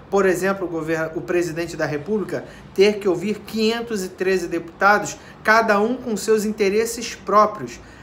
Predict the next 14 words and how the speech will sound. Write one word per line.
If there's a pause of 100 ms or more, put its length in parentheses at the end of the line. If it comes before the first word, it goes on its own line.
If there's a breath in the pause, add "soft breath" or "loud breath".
Além
do
mais, (220 loud breath)
você (240)
conseguirá
fiscalizar
o
parlamentar
que
você
escolheu.
Ou
você
lembra